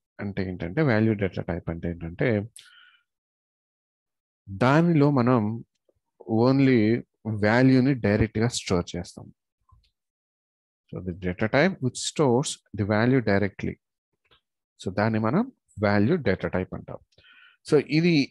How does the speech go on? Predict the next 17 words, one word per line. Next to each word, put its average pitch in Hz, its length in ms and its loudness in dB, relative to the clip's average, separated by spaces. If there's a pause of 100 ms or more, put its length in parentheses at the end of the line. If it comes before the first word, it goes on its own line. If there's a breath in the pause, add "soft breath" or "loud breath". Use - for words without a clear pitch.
(100)
ఏ 156 160 4
class 156 460 2
నుంచి 143 200 0
derive 113 360 0
చేస్తున్నామంటే 101 680 -4 (840 soft breath)
system 120 260 -2 (100)
dot 175 120 0 (120)
value 95 320 -2
type. - 200 -10 (580)
So, - 80 -10 (120)
దీనిలో 101 340 -2
types 104 240 -2
వచ్చేసి 101 280 -2
మనకి 107 240 -2
integer, 101 540 -2 (120)
character, 95 460 -4 (100)
float, 104 420 0